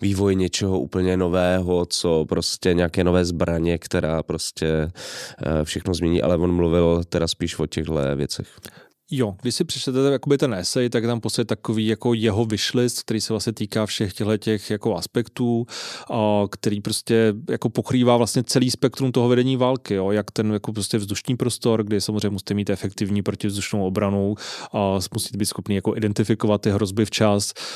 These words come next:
Speaker 2: zároveň prostě musíte být schopni prostě zbavit se soupeřova dělostřelectva, mít sám o sobě efektivnější dělostřelectvo, abyste byli schopni jako líp cílit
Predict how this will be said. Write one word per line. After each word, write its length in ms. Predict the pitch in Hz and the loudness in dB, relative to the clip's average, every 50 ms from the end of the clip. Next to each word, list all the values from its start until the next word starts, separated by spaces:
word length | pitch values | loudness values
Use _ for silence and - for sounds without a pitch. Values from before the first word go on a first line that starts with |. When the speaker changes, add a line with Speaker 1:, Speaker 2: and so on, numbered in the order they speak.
| - - - | -14 -10 -2
Speaker 2:
zároveň 440 | - 110 101 101 104 101 104 104 104 | 2 2 4 4 4 4 4 2 2
prostě 260 | 107 104 - - 110 | 0 -2 -2 0 -2
musíte 220 | 104 95 - 113 | -2 0 -2 -2
být 140 | 98 104 - | -2 0 -2
schopni 340 | - - 107 90 104 101 95 | 0 -2 -2 0 0 0 0
prostě 280 | 90 82 - - 101 | -2 -4 0 0 0
zbavit 340 | 92 90 98 104 101 113 107 | 0 2 0 4 4 4 4
se 180 | - 117 113 110 | 6 4 4 4
soupeřova 580 | 107 - - - 117 107 - 117 107 110 110 | 2 -4 -6 -6 -6 -2 -2 0 2 4 4
dělostřelectva, 720 | 107 113 107 107 - - - 110 101 - - - 113 104 98 | 4 4 4 4 2 2 0 0 0 0 0 0 2 2 2
mít 180 | 101 104 98 | 0 0 0
sám 200 | - - 107 110 | 0 0 0 0
o 120 | 110 - 123 | 0 -2 -2
sobě 260 | - 123 104 107 107 | -2 2 2 2 2
efektivnější 600 | 110 - - 113 - - 113 113 110 104 - - | 2 2 2 2 2 2 2 2 2 2 0 2
dělostřelectvo, 480 | 110 110 104 - - 110 104 - - 113 | 2 2 2 4 4 2 2 4 4 2
abyste 280 | 104 101 98 - - 104 | 2 2 0 -2 0 0
byli 120 | 107 104 | 0 0
schopni 280 | - - 98 - 107 104 | 0 -2 -4 -2 0 -2
jako 180 | 98 - 107 | 0 2 2
líp 260 | 98 98 101 104 - - | 2 2 0 -2 -4 -4
cílit 580 | - - - 113 110 117 123 123 123 - - | -4 0 2 4 4 4 4 2 0 -4 -12